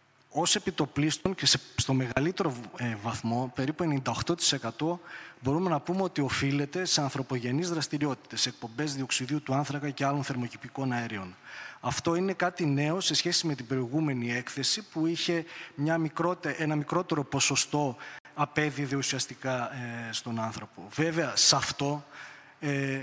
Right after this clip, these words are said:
σε αυτό το αποτέλεσμα βοήθησε το γεγονός ότι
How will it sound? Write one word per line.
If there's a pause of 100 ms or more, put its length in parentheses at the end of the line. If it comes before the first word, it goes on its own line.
σε
αυτό
το
αποτέλεσμα (240)
βοήθησε
το
γεγονός (380)
ότι